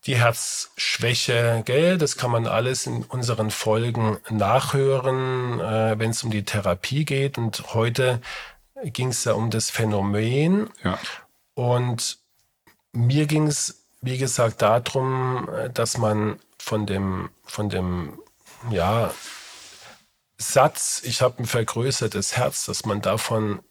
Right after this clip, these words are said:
Speaker 1: weggeht und sagt, das ist eine Beschreibung und dahinter kann eine Herzerkrankung stecken und das gehört natürlich abgeklärt. Und andererseits aber auch wieder, dass die Botschaft, dass sehr viele Menschen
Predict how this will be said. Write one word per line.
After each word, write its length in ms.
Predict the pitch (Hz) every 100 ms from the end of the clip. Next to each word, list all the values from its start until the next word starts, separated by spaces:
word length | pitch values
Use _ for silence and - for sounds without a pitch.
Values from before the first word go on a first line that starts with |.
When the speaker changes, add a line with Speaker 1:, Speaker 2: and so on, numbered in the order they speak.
| _
Speaker 1:
weggeht 640 | 110 104 120 131 143 143 -
und 140 | 110
sagt, 480 | 101 98 110 - - _ _ _ _ _ _ _ _ _ _ _
das 280 | - 90 -
ist 380 | - 120 - -
eine 240 | 107 104
Beschreibung 840 | 98 104 - 90 107 120 85 196 202 - - - -
und 140 | 117
dahinter 640 | 107 104 123 120 123 123 120 - - -
kann 240 | 110 110
eine 160 | 104 104
Herzerkrankung 840 | 101 107 - 107 104 104 98 92
stecken 520 | - - 101 - 117
und 160 | 110 95
das 160 | 95
gehört 280 | - 101 104
natürlich 540 | 95 92 95 90 92 -
abgeklärt. 800 | - - 92 - 85 - - - -
Und 300 | 110 - 104
andererseits 800 | 135 139 135 135 131 123 123 127
aber 200 | 123 117
auch 200 | 113 -
wieder, 380 | 120 113 110 107 - - - -
dass 460 | - 107 - - - - -
die 120 | - 104
Botschaft, 680 | 117 123 131 - 123 - 110
dass 460 | 104 - - - - - - _ _
sehr 340 | 104 117 143
viele 300 | 139 147 135
Menschen 720 | 120 110 120 117 120 113 110